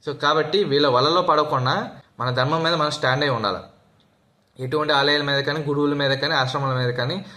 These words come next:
ఆరోపణలు, కేసులు గట్ట పెడితే అది నిర్ధారించిన తర్వాత అప్పుడు మనం యాక్సెప్ట్ చేద్దాం. మన ధర్మంలో అది ఒక గొప్పతనం. ఏంటి? మన వాళ్ళు ఎవరైనా తప్పు చేస్తే, ఆ తప్పు చేసిన వారికి శిక్షించాలని చెప్పి, శిక్షించాలనే గుణం మనకుంది.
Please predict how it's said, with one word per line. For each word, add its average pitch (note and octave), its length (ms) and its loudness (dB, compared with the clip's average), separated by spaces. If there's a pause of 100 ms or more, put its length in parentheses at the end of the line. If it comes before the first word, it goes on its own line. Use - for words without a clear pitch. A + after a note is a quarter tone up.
(200)
ఆరోపణలు, D3+ 560 2
కేసులు C#3+ 380 0
గట్ట C3 240 -2
పెడితే A#2+ 260 -2
అది B2+ 340 -2
నిర్ధారించిన C#3+ 680 -2
తర్వాత D3+ 520 2 (440)
అప్పుడు C#4+ 440 0 (400)
మనం G3 140 2
యాక్సెప్ట్ C#3 380 -2
చేద్దాం. G2 240 -4 (380)
మన C3+ 120 2
ధర్మంలో F3 480 2
అది F#3+ 160 4
ఒక D#3 80 2
గొప్పతనం. C#3 560 -2
ఏంటి? D3+ 460 0
మన C3+ 220 0
వాళ్ళు D3+ 280 4
ఎవరైనా E3 220 0
తప్పు - 140 -4
చేస్తే, D#3 280 0
ఆ F3+ 140 4
తప్పు E3 440 -2 (120)
చేసిన E3 200 -2
వారికి D#3 220 0
శిక్షించాలని E3 580 -2
చెప్పి, D#3 280 -2 (220)
శిక్షించాలనే D3 520 -2
గుణం D3+ 220 -2
మనకుంది. B2 500 -4